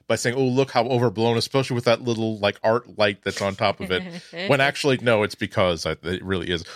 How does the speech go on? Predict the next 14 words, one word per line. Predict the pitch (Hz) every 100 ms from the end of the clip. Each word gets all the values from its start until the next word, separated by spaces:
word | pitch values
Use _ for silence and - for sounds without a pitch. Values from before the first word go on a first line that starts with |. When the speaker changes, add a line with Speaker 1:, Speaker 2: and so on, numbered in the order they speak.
| -
Speaker 1:
Or | 143 180 196 190
it | 147
said, | 156
Oh, | 151 233
isn't | 220 233
that, | 214 196 160 170
isn't | 170 190
that | 214 -
kinda | - 185
cute | 170 - 185 175
that | 135
he | 143
really, | 135 156
uh, | 143